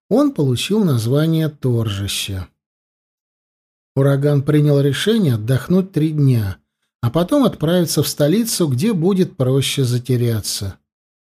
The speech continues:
Я с Пеплом согласилась, так как нам обоим было без разницы, в какую сторону двигаться, а Боба вообще не утруждал себя работой мысли.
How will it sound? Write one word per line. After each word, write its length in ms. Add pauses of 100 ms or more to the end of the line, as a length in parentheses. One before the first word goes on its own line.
(260)
Я 260
с 100
Пеплом 460
согласилась, 840 (300)
так 160
как 180
нам 220
обоим 420
было 200
без 220
разницы, 580
в 60
какую 340
сторону 520
двигаться, 640 (440)
а 120
Боба 280
вообще 520
не 140
утруждал 500
себя 300
работой 460
мысли. 560